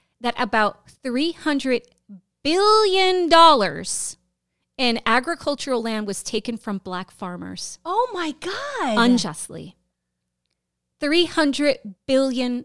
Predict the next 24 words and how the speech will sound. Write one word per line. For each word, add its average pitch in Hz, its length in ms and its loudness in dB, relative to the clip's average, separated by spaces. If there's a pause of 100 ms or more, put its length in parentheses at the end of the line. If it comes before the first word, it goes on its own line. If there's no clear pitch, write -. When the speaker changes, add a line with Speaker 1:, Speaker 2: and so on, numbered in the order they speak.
Speaker 1:
dollars. 180 680 -4
Speaker 2:
Oh 480 420 2
my 247 300 -6 (120)
God. 339 600 -6
Speaker 1:
And 269 180 0
they 285 100 2
note 302 220 0
that 302 140 -4
many 254 220 -2
families 262 480 -6
don't 233 200 -4
have 214 180 -8
the 220 80 -6
legal 214 300 -8
recourse 220 540 -6
to 240 120 -8
do 311 200 -4
much 254 340 -4
because 226 320 -6
the 220 100 -10
statutes 226 600 -6
of 226 100 -10
limitations 196 760 -8
have - 180 -12